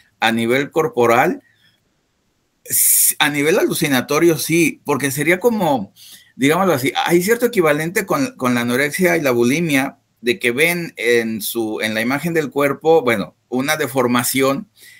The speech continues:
que obvio está, nomás ellas lo ven, este, esa es, no deja de ser alucinación como tal,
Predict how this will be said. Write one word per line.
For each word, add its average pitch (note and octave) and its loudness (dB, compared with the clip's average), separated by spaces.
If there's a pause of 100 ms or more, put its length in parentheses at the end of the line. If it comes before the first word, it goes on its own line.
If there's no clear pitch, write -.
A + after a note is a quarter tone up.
(140)
que A#2 0
obvio C#3+ 4
está, D#3+ 0
nomás A#2 -2
ellas B2+ 2
lo C3+ 0
ven, D#3 -2
este, F#2+ -2
esa B2+ -2
es, B2+ -2
no C3 -4
deja D#3 -4
de C3+ 0
ser C#3 -2
alucinación A#2 -2
como A2 -6
tal, D3 -2